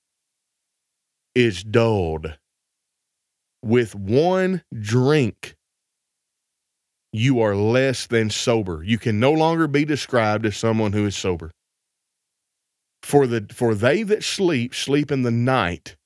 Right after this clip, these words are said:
and they that be drunken are drunken in the night. But let us who are of the day be sober. There that word is, sober.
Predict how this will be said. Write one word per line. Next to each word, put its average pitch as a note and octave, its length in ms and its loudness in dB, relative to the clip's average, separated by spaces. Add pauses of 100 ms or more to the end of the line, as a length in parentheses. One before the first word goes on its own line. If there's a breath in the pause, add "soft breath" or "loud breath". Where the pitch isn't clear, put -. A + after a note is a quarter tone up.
(520)
and G#2 280 0
they C3+ 280 2
that B2 300 0
be B2 180 0
drunken G#2 800 0
are G2 160 0
drunken G2+ 680 0
in G2 160 -2
the F#2+ 80 0
night. G#2 500 -2 (560)
But A2+ 220 2
let C3 320 2
us F3 300 0
who C#3+ 140 2
are C3+ 200 4
of B2+ 140 -2
the A2+ 100 0
day B2+ 480 2
be B2+ 420 0
sober. A#2+ 760 0 (1300)
There G2+ 200 2
that A#2 180 0
word F3 260 2
is, G#2 220 0
sober. C#3 460 0